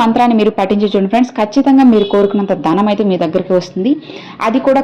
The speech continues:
కొద్ది సమయంలోనే మీరు కోరుకున్నంత సమయానికి అన్నమాట. అంటే, ఈ టైంకి నాకు డబ్బు అనేది అవసరము, ఎవరు నాకు సాయం చేయడం లేదు, సాయం చేస్తాను, ఇంటికి రా, డబ్బులు ఇస్తాను అన్న వాళ్ళు కూడా చేతులు ఎత్తేస్తున్నారు. సమయానికి నాకు ఆ డబ్బు అందితేనే నేను ఆ పని పూర్తి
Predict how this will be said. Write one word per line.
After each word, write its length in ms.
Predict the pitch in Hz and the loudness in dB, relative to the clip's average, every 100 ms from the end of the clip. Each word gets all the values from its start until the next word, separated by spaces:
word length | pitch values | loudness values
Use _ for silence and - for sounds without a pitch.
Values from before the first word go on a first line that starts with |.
| - | 0
కొద్ది 280 | 226 202 277 277 | -2 0 0 2
సమయంలోనే 560 | 240 240 233 220 220 247 - 202 | 2 4 4 2 2 2 0 0
మీరు 300 | 208 220 220 - | 0 0 -2 0
కోరుకున్నంత 500 | 226 247 254 240 233 - 208 | 2 2 2 0 -2 -6 -4
సమయానికి 360 | 196 214 214 | -2 -2 0
అన్నమాట. 280 | 180 175 170 - - - - - - | 0 0 0 -4 -10 -18 -20 -14 -8
అంటే, 180 | 214 233 240 214 | 0 2 2 2
ఈ 60 | 220 233 | 0 0
టైంకి 280 | 220 240 247 | 0 2 2
నాకు 140 | 208 185 | 0 -2
డబ్బు 220 | 180 175 202 | -2 -2 -2
అనేది 180 | 202 180 | 0 0
అవసరము, 380 | 170 190 180 185 175 | 0 -2 -2 0 0
ఎవరు 220 | 170 220 254 | 0 2 2
నాకు 160 | 226 214 - | 0 -4 -6
సాయం 260 | 175 185 196 | -2 0 0
చేయడం 220 | 190 180 180 | 0 0 0
లేదు, 180 | 170 175 190 - _ _ _ _ _ | 0 0 -4 -6 _ _ _ _ _
సాయం 280 | 240 247 285 277 | -4 2 2 4
చేస్తాను, 360 | 240 233 233 226 214 | 2 2 0 2 0
ఇంటికి 260 | 214 233 220 | 0 0 0
రా, 40 | 214 | 0
డబ్బులు 220 | 190 196 214 | 0 0 0
ఇస్తాను 220 | 214 202 | 0 0
అన్న 120 | 190 196 | 0 0
వాళ్ళు 160 | 196 196 214 | 0 -2 -2
కూడా 120 | 254 262 | -2 -2
చేతులు 260 | 190 190 190 | -4 -4 -6
ఎత్తేస్తున్నారు. 580 | 190 185 185 180 175 185 196 - _ _ _ _ | -6 -8 -8 -6 -4 -2 -4 -6 _ _ _ _
సమయానికి 420 | 226 220 233 254 240 | -8 -2 0 0 0
నాకు 160 | 214 202 | 0 -2
ఆ 60 | 175 | -2
డబ్బు 260 | 180 175 208 | -2 -2 -2
అందితేనే 460 | 196 208 220 214 214 262 208 | 0 2 2 0 0 0 0
నేను 140 | 202 196 | 0 0
ఆ 40 | 190 | -2
పని 180 | 196 214 214 | 0 -2 0
పూర్తి 240 | 214 220 | -2 0